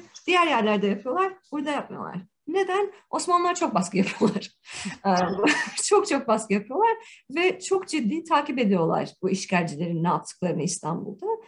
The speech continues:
Bir de İstanbul'da bu Avrupalılar tarafından kullan-, kullanılan bu medenileştirme,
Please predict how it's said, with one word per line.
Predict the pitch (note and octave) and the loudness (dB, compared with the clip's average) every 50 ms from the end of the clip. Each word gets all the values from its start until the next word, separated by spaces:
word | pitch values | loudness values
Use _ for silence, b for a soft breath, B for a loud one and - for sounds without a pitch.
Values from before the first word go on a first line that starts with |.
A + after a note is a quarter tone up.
| B B B B B B B _ - | B B B B B B B _ -2
Bir | C#4+ F4+ - | 0 2 4
de | A#4+ A4 A#4 C5+ - | 4 4 4 2 0
İstanbul'da | - - - - G4 G4 F#4+ F#4 F4 F4 F4 F4+ G4 G4+ G4+ B B B B B B | -2 -4 -2 2 2 4 4 2 2 0 2 2 4 4 2 B B B B B B
bu | - E4+ F4 - - | 0 0 2 2 2
Avrupalılar | - B3 C#4 D#4+ F#4 F4+ F#4 E4+ E4+ D#4+ D#4+ | 4 4 4 4 4 4 4 4 4 4 4
tarafından | D#4+ E4 C#4+ C#4+ C#4 C#4+ D4 C#4+ C#4 | 2 0 0 0 2 2 2 2 2
kullan-, | C#4 - C#4 B3+ C#4 C4 A3+ G#3+ G3+ | 0 -2 -2 0 0 0 0 -2 -4
kullanılan | - - A#3+ B3 B3+ B3+ C4+ C#4+ C#4+ C#4+ C4+ | -6 -6 -4 -2 0 2 2 2 4 4 2
bu | C#4 | 2
medenileştirme, | B3 B3+ C4 - C4 C4+ B3+ C#4 C4+ C#4+ C#4+ C#4+ - - - C4 C#4 D4 D#4+ E4 E4 D#4+ | 2 2 2 2 2 2 4 2 2 2 0 -2 -4 -8 -10 -6 -2 -2 0 0 -2 -4